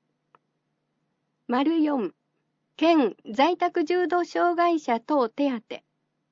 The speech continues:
六十五歳未満で障害者手帳を取得し、平成三十年八月一日現在、県内に続けて六ヶ月以上の住民登録があり、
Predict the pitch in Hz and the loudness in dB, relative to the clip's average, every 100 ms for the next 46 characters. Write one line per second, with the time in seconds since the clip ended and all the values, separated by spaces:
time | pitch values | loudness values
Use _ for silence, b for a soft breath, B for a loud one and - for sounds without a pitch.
0 | _ _ _ _ _ _ _ _ _ _ | _ _ _ _ _ _ _ _ _ _
1 | 254 262 359 320 381 359 339 339 349 349 | -2 0 0 -2 -2 0 -2 0 0 2
2 | 339 349 311 262 226 214 220 - _ - | 4 4 2 0 -4 -4 -6 -8 _ -12
3 | - 320 359 359 370 - 339 349 339 302 | -2 0 2 0 -2 -2 -4 -2 -2 -2
4 | 277 226 226 - 277 285 - - 254 262 | -2 0 -4 -2 -4 -4 -10 -10 -10 -10
5 | _ _ _ _ _ - 311 370 359 370 | _ _ _ _ _ -2 0 0 -2 -4
6 | 349 359 349 320 359 330 269 247 226 247 | -2 0 0 0 0 2 2 0 -2 -4
7 | 339 349 359 - - 330 339 349 302 277 | -2 -2 -4 -6 -4 -4 -2 -6 -6 -4
8 | 285 240 185 196 - _ _ _ _ _ | -2 -2 -4 -8 -10 _ _ _ _ _
9 | - 359 370 339 311 269 240 226 269 240 | -4 0 2 2 2 0 0 -2 -4 -4
10 | 311 294 285 247 233 - _ 226 247 - | -4 -4 -4 -2 -4 -6 _ -4 -4 -2
11 | 311 349 359 370 359 339 320 302 247 226 | -4 -2 -2 -2 -2 -2 -2 0 0 -2
12 | 220 311 349 359 339 359 349 330 277 247 | 0 0 0 0 -2 -2 -4 -4 -4 -2
13 | 226 208 - 254 - | -4 -4 -6 -6 -6